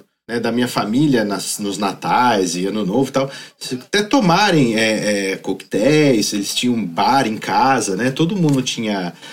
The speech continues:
hum, né, nos anos oitenta, setenta, tinha até um móvel, né, que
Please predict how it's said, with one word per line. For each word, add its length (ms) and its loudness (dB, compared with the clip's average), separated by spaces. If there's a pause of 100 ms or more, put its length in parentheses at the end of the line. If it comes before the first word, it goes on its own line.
(320)
hum, 320 -6 (200)
né, 260 -6
nos 200 -4
anos 260 0
oitenta, 600 0
setenta, 500 -2
tinha 180 -4
até 120 -2
um 100 2
móvel, 640 0
né, 180 0
que 120 -10